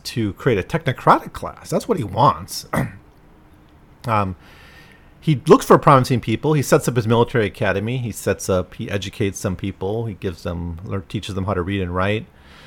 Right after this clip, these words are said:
But he wants to bring them into his order of technocrats. So it's kind of like you're gonna have King Arthur and his knights, and Hank wants his knights, which are all gonna be technocratically sophisticated people.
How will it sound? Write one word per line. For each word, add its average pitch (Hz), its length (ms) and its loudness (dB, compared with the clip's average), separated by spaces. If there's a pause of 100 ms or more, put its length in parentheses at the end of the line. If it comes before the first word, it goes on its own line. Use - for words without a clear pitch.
(340)
But 139 200 8
he 165 100 2
wants 175 180 6
to 151 60 2
bring 143 200 6
them 131 120 4
into 120 160 4
his 113 80 2
order 117 240 0
of - 140 -4
technocrats. - 1000 -4
So 120 220 0
it's 107 140 0
kind 160 120 4
of 123 80 6
like 117 160 2
you're 117 60 0
gonna 110 160 2
have 98 320 -2
King 131 280 0
Arthur 113 340 4
and 98 80 -2
his 139 160 2
knights, 92 420 -2
and 85 160 -6
Hank 92 300 -6
wants 87 260 -6
his 233 220 6
knights, 117 340 4
which 117 140 -2
are 107 60 0
all 98 120 0
gonna 95 160 -2
be 82 260 -10 (300)
technocratically 110 640 0
sophisticated 98 640 -8
people. 190 380 -6